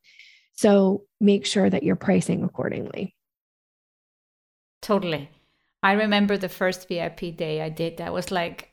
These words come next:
Speaker 2: asked, the co-, the, the client asked me to do it, and I was like, "Ah, how does this look like?" And I, I think I charged two and a half thousand. It was for half a V I P day.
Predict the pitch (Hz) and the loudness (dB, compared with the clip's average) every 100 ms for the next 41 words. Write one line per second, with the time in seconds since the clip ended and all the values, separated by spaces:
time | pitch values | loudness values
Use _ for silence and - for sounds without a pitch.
0 | _ - 240 175 - - - - 190 202 | _ 2 2 0 -6 -14 -18 -14 -8 -6
1 | 247 - 202 202 196 196 214 220 202 185 | -4 -4 -2 -2 -2 -2 0 0 0 -4
2 | - 190 220 - - 202 170 170 196 185 | -2 0 0 -2 -10 -10 -6 0 2 4
3 | 151 - 180 180 180 190 277 508 523 539 | 2 -2 -2 -4 -2 -2 2 2 2 0
4 | 523 523 494 480 - 381 294 285 277 269 | 0 0 0 0 0 0 -2 -6 -4 -2
5 | 262 247 233 240 196 190 180 - - _ | 0 2 2 0 -2 0 -2 -6 -20 _
6 | _ _ 180 165 254 247 240 214 208 202 | _ _ -4 0 0 0 0 0 0 0
7 | 220 202 180 180 180 - 175 175 180 190 | 0 0 0 -2 -2 -2 -2 0 0 -2
8 | - 180 185 196 196 202 - - 190 - | -2 -2 2 4 4 0 -10 -4 -4 -4
9 | - 165 175 - 202 208 214 247 240 247 | -4 -2 -4 -4 -2 -2 -4 -6 -4 -2
10 | 269 - | -4 -6